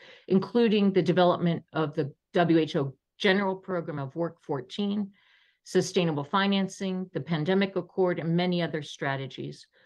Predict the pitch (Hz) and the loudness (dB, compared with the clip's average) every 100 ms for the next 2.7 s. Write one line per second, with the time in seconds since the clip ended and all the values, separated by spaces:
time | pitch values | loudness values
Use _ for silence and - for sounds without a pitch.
0 | _ _ _ - 175 196 190 190 190 170 | _ _ _ -2 4 6 6 4 2 0
1 | 165 170 147 147 165 165 156 170 160 - | 0 0 -2 -2 -6 -4 -4 -4 -6 -10
2 | - 170 151 233 240 247 - | -8 -6 -4 -2 -4 -6 -18